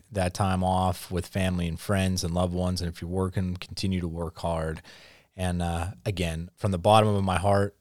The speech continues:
thank you so much for all the support. It, it really, really means so much to me.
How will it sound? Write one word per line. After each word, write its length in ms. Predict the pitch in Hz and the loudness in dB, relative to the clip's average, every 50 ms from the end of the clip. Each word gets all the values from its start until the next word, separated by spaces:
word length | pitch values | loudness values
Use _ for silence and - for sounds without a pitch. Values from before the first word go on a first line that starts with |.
| _ _ - | _ _ -2
thank 220 | 113 107 104 - | 0 0 2 2
you 40 | 98 | 2
so 160 | - - 104 92 | 2 2 2 2
much 260 | 92 92 92 87 - | 2 0 0 -2 -2
for 180 | - - 90 - | -4 -6 -6 -2
all 200 | - - 113 113 | 4 6 8 8
the 100 | 107 107 | 8 6
support. 540 | 98 - 92 90 - - 98 98 95 98 92 | 4 2 0 -4 -2 0 0 0 0 0 -2
It, 80 | 90 85 - - _ - - - - - - | -6 -8 -10 -12 _ -16 -16 -14 -14 -14 -10
it 100 | - 95 | -8 -4
really, 300 | 92 101 110 113 110 104 | 0 2 4 6 6 6
really 240 | 92 95 95 92 90 | 6 4 2 2 2
means 240 | 87 90 92 92 92 | 2 0 2 2 4
so 200 | - - 98 90 | 4 4 4 2
much 240 | 85 85 82 - - | 0 -2 -2 -4 -4
to 80 | - - | -4 -4
me. 280 | 87 87 85 85 82 | -2 -2 -2 -2 -4